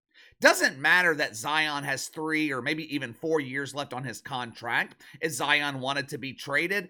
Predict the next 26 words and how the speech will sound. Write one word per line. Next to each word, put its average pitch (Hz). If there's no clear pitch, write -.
his 233
ass 131
would 139
be 139
traded. 180
Not 180
only 180
that, 240
he 285
would 277
probably 277
even 185
get 185
to 180
pick -
his 165
destination. 135
When 151
Dwight 135
Howard 147
forced 160
his 147
way 147
out 143
of 135
Orlando, 147